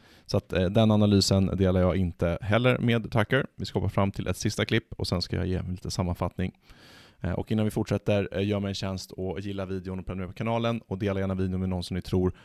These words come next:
har nytta av, eh, budskapet och av den här. Det är så vi växer kanalen.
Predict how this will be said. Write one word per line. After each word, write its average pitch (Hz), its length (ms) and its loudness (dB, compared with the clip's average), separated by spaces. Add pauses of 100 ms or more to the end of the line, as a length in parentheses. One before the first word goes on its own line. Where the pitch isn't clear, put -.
(140)
har - 160 -2
nytta 95 300 0
av, 90 400 0
eh, 87 80 0
budskapet 90 600 -2
och - 180 -8
av 95 140 0
den 98 120 2
här. 123 160 4 (920)
Det 104 60 -2
är 90 60 0
så 95 160 2
vi 90 160 2
växer 90 340 -4
kanalen. 90 440 0